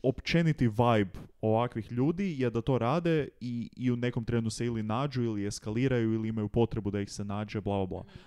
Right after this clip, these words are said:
Speaker 1: Ajmo reći da je manjina su ovakvi ljudi koji ž-, operiraju u tajnosti i ne žele da se zna za njih, ne žele da
Speaker 2: Ja nikad nisam vidjela ovako nekoga.
Speaker 1: E,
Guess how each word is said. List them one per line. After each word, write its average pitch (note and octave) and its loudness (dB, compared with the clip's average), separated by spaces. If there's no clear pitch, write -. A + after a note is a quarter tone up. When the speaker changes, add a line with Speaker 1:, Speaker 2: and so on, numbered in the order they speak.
Speaker 1:
Ajmo B2 0
reći C3 2
da B2 4
je A#2 2
manjina D3+ 4
su - -4
ovakvi A#2+ 2
ljudi A#2+ 4
koji A2+ 0
ž-, G#2 -8
operiraju A2 2
u G#2 2
tajnosti C3+ -2
i A#2 -2
ne A2+ 0
žele G#2+ 2
da F#2+ -2
se G#2 -10
zna G#2 -2
za G2+ -2
njih, A2 -6
ne G#2+ -4
žele G2 -2
da F2 -6
Speaker 2:
Ja A3 2
nikad C4 -2
nisam G3+ -4
vidjela D#3+ -2
ovako C#3+ -4
nekoga. D#3 -8
Speaker 1:
E, F2 -2